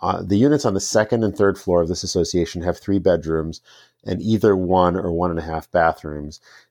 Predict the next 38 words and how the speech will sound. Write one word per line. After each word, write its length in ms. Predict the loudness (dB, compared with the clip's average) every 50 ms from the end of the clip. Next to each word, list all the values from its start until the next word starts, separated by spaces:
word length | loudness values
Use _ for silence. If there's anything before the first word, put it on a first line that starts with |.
| _ -4
Then 140 | -2 0
the 60 | 2 4
way 140 | 4 4
it's 160 | 4 2 0 0
set 100 | 0 0
up 140 | 0 0
is 100 | 0 0
you 60 | 2 2
have 180 | 2 2 -2 -10 _ _
one, 420 | -4 0 2 2 2 2 0 -4 -4 -2
like, 200 | -2 -2 -2 -4 _ -14
really 560 | -10 -4 0 2 4 4 4 2 2 -2 -2
regular 400 | -2 0 0 2 2 2 2 0
sized 340 | 0 2 2 0 0 0 0
bedroom, 480 | -2 -2 -2 -2 -4 -4 -4 -4 -6 -8 _ -20 -20 -20 -18 _
one 420 | -2 2 2 4 4 2 0 -4 -6
slightly 440 | -8 -4 0 2 2 2 2 0 -2
smallish 480 | -4 -2 0 2 2 2 2 0 -2
sized 300 | -4 -2 -2 -2 -2 -2
bedroom, 400 | -2 -2 -2 -2 -2 -4 -4 -4
and 160 | -4 -4 -2
one 240 | 0 2 2 2 0
small 380 | -2 -4 0 2 2 4 2 2
bedroom. 480 | 0 -4 -6 -6 -8 -10 -10 -12 -14 -20 _ _ _ _ _ _ _
And 360 | -4 -2 -2 -2 -2 -2 0 0
when 140 | 0 2
you 140 | 2 0 -2
have 360 | -2 0 0 2 2 0 0
small 360 | -6 -10 -4 0 2 2 2 0
kids 240 | 0 -4 -4 -2
or 40 | 0
babies, 380 | 2 2 2 4 4 2 0 2
that 160 | 2 0 0
small 240 | 0 -2 0 0 2
bedroom 340 | 2 2 2 2 0 -2 -2
is 160 | -4 -8 -4
just 320 | 0 0 0 0 0 -4
fine. 520 | -4 -2 -2 0 0 -2 -4 -4 -8 -10